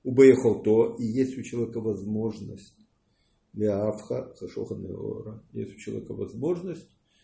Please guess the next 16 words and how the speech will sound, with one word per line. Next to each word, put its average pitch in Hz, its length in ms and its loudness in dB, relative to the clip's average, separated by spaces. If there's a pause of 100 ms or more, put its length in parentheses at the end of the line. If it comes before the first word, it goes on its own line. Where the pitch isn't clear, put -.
(300)
перевернуть 110 760 -2 (420)
тьму, 156 460 0 (420)
перевернуть, 123 580 2 (200)
да, 123 160 -2
не 107 120 -4
просто 143 380 -4
даже 98 240 -4
не 104 100 -4
уничтожить 135 640 0
тьму, 92 300 -10
а - 60 -8
перевернуть, 139 840 -2 (400)
исправить - 840 2 (1120)
тьму 160 260 0
и - 100 -6
сделать 131 480 -2